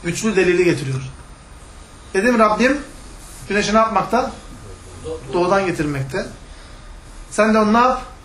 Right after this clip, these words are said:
Batıdan hadi getir." Yani gücün yetiyorsa, ondan güçlüysen, madem böyle bir iddia var, bunu yap. Diyor ki Allah Teala ayetin devamında, "Febuhitellezî kefer." Bu Nemrut ne yaptı? Mağlup oldu, yenildi.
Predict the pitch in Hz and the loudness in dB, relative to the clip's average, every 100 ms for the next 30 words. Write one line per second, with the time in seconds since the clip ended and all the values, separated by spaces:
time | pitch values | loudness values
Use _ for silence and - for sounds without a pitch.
0 | - - - - - - - - - - | -20 -18 -18 -18 -18 -16 -16 -16 -16 -8
1 | 165 170 190 202 190 - - - - - | -4 0 2 2 2 0 -4 -10 -10 -8
2 | - - - - - 175 170 190 233 233 | -8 -12 -18 -18 -12 -6 -2 2 4 4
3 | 233 208 214 233 233 208 254 233 262 285 | 6 6 6 6 6 4 4 6 4 2
4 | - - - - - - - - - - | -2 -12 -16 -16 -16 -16 -18 -20 -20 -20
5 | - - - - - - - - - - | -20 -16 -16 -16 -18 -18 -18 -20 -20 -4
6 | 196 208 208 208 190 214 208 196 180 202 | 2 4 4 2 2 2 4 2 2 4
7 | 247 240 254 170 - - - 247 233 220 | 4 6 4 4 -2 -8 -10 -4 0 2
8 | 202 196 190 180 180 180 180 180 185 220 | 2 2 2 2 0 0 0 0 0 -2
9 | - - - - 208 208 233 208 208 214 | -4 -16 -18 0 2 4 2 2 2 0
10 | 208 202 214 208 196 175 143 - - - | 0 0 -2 -2 -2 -2 -2 -4 -12 -18
11 | - - - - - - 262 254 226 202 | -18 -16 -16 -16 -8 2 4 6 4 4
12 | 208 202 214 262 254 240 220 226 240 269 | 4 6 6 4 4 4 4 4 4 4
13 | - - - - - - - - - - | 0 -8 -14 -14 -16 -18 -18 -18 -16 -6
14 | 190 185 175 139 165 151 175 170 165 226 | 2 4 4 2 -2 0 2 4 4 4